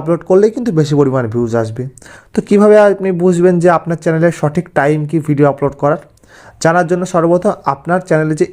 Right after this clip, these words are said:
YouTube স্টুডিও আছে, YouTube স্টুডিও অ্যাপ্লিকেশনটি ওপেন করবেন। ওপেন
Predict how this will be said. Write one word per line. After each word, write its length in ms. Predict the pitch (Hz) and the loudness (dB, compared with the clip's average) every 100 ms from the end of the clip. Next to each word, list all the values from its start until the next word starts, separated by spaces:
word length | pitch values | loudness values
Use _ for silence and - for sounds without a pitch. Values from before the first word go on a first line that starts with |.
| 151 | 0
YouTube 280 | 147 175 - | 2 0 -4
স্টুডিও 360 | - 143 156 170 127 | -2 0 4 2 2
আছে, 140 | 127 143 | -2 -6
YouTube 260 | 143 151 165 | -6 -4 -4
স্টুডিও 240 | - 151 160 | 0 2 2
অ্যাপ্লিকেশনটি 460 | 143 139 139 151 156 | 0 -4 -6 -2 -2
ওপেন 160 | 139 147 143 | -2 -4 0
করবেন। 260 | 147 151 190 - _ - - _ - | 0 0 -4 -8 _ -20 -20 _ -4
ওপেন 180 | 175 | 0